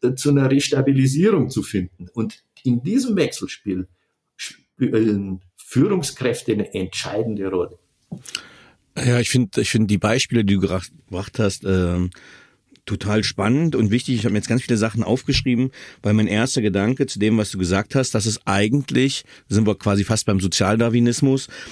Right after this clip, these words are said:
Speaker 2: äh, ein Survival of the Fittest ist, ne? Also die, das Überleben des Angepasstesten.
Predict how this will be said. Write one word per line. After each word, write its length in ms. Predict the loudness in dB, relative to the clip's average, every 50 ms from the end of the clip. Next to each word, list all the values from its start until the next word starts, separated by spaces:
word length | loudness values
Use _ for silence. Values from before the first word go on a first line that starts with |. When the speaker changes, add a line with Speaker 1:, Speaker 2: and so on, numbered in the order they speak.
| -12 -6 -2
Speaker 2:
äh, 60 | 0
ein 220 | 2 2 2 0
Survival 500 | 2 2 2 2 4 2 2 4 2 2
of 120 | 0 0 0
the 60 | -2 -2
Fittest 480 | 0 0 0 0 0 0 0 0 -2
ist, 180 | -4 -2 0 2
ne? 300 | 2 2 2 2 0 0
Also 380 | 0 0 2 4 4 2 2 -2 -6 -16 -20 -18 -12
die, 480 | -8 -8 -8 -6 -4 -2 0 2 2 2
das 160 | 0 0 0
Überleben 460 | 2 2 4 4 4 4 4 4 2
des 160 | 2 0 0
Angepasstesten. 1040 | 0 0 2 2 2 0 0 0 0 0 0 0 -2 -2 -2 -2 -2 -2 -2 -2 -4